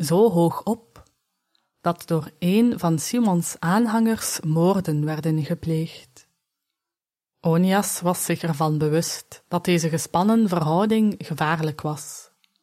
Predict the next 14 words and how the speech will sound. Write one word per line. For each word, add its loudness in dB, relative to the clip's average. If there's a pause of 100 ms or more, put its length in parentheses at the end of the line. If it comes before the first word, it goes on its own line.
(520)
vooral 0
omdat 0
Apollonius, 0 (120)
de -2
zoon 4
van 0
Menestheus -4
en 0
de 0
stadhouder -4
van -2
Celesyrië -2
en 0
Fenicië, -2